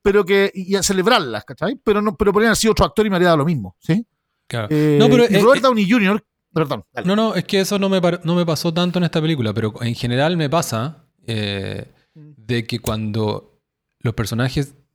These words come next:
Speaker 2: personajes que son demasiado secundarios resultan ser, eh, estrellas, ¿cachai? Clase A, me distrae. Me distrae de la historia,
Speaker 1: Claro,
Speaker 2: ¿cachai?
Speaker 1: no les creí la weá,
Speaker 2: Eh,
Speaker 1: sí,
Speaker 2: es
Speaker 1: de
Speaker 2: como,
Speaker 1: acuerdo.
Speaker 2: a mí es como leer algo que tiene muchos links.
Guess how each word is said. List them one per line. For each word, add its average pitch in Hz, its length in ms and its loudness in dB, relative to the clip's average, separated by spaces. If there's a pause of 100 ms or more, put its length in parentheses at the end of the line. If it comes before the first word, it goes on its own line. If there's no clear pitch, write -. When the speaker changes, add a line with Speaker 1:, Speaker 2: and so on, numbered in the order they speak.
(460)
Speaker 2:
personajes 135 320 -4
que 135 100 -4
son 147 140 -4
demasiado 143 380 -2
secundarios 151 680 -2 (560)
resultan 123 400 -4
ser, 123 520 -2
eh, 107 640 -4
estrellas, 123 760 -2
¿cachai? 123 380 -6
Clase 127 320 -2
A, 143 320 -2 (460)
me 135 100 -2
distrae. 165 560 -4 (480)
Me 117 100 -6
distrae 143 400 0
de 151 80 -2
la 147 60 -2
historia, 104 340 -6
Speaker 1:
Claro, 190 200 2
Speaker 2:
¿cachai? 131 340 -4 (120)
Speaker 1:
no 185 140 0
les 196 100 0
creí 185 260 2
la 156 100 0
weá, 107 180 -4
Speaker 2:
Eh, 101 80 -4
Speaker 1:
sí, 160 100 -4
Speaker 2:
es 160 60 2
Speaker 1:
de 139 80 0
Speaker 2:
como, 151 120 2
Speaker 1:
acuerdo. 156 60 4
Speaker 2:
a 156 40 2
mí 175 160 2
es 185 80 2
como 180 360 0
leer 170 260 2
algo 180 340 2
que 160 100 -2
tiene 170 720 0
muchos 160 280 0
links. 156 440 -4